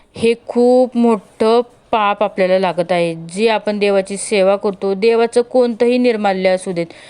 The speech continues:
ते कचऱ्यामध्ये टाकायचं नाही. याचा उलट असर आपल्यावर चांगलं होण्यापेक्षा निगेटिव्ह आपल्यावर खूप देवाचा, म्हणजे,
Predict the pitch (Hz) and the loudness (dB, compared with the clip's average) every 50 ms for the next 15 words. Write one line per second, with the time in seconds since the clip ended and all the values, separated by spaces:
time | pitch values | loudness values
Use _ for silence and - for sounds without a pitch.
0 | - - - _ - 226 240 240 - - 240 220 - - 220 220 220 226 220 220 | -20 -20 -20 _ -2 -2 -2 -2 -2 -2 -2 0 0 0 0 0 0 0 -2 0
1 | 196 220 226 254 247 - 220 202 190 - 196 185 180 180 - - 220 240 269 285 | 2 2 2 2 2 0 -2 -2 -2 -2 -2 -2 -2 -4 -4 -2 0 2 2 2
2 | 247 214 208 202 190 196 208 196 190 196 202 202 196 - 233 226 233 233 233 233 | 0 0 -2 -2 -2 -4 -4 -4 -2 0 0 -2 -2 -2 0 0 2 2 2 2
3 | 233 226 240 247 269 277 269 - - _ _ _ - - - - _ - - - | 2 2 2 2 2 0 -2 -6 -14 _ _ _ -20 -20 -20 -20 _ -6 -4 -4
4 | 214 214 - 262 254 247 240 220 214 220 214 214 220 220 214 - - 262 247 247 | -4 0 0 0 2 2 0 -2 -2 -2 -2 0 0 -2 -2 -2 -2 -2 0 0
5 | 247 247 254 254 254 254 262 247 247 233 226 226 214 226 233 - - 233 220 226 | 0 2 2 2 2 2 2 2 2 0 0 0 -2 -2 -4 -2 0 2 2 2
6 | 233 233 - - - - - - _ 220 220 226 226 220 233 226 233 240 240 233 | 0 -2 -6 -14 -20 -20 -20 -10 _ -2 -2 0 0 0 -2 -2 0 0 2 2
7 | 220 - 196 202 196 202 214 226 220 - - 220 214 220 226 233 220 - - - | 0 0 0 0 2 2 2 0 -2 -4 -4 -2 0 2 2 0 0 -4 -8 -6
8 | - 202 190 196 202 202 208 208 202 202 220 220 220 - - - - 202 196 190 | -4 -2 0 0 2 2 4 2 2 2 2 0 0 0 -2 -4 -6 -8 -4 -2
9 | 214 226 | -2 -2